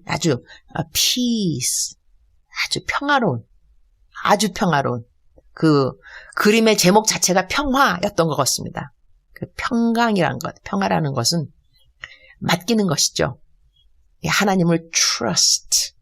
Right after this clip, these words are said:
신뢰한다는 것은 하나님이 나를 안전한 곳으로, 안전한 곳으로 옮겨주시고, 보호하시고, 지켜주시고, 이렇게 신뢰, 신뢰라는 것은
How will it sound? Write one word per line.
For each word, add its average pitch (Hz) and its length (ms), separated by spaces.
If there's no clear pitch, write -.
신뢰한다는 196 720
것은 135 400
하나님이 170 680
나를 151 320
안전한 185 680
곳으로, 127 540
안전한 185 680
곳으로 - 400
옮겨주시고, 170 1080
보호하시고, 185 1080
지켜주시고, - 1160
이렇게 143 580
신뢰, 226 680
신뢰라는 170 560
것은 170 280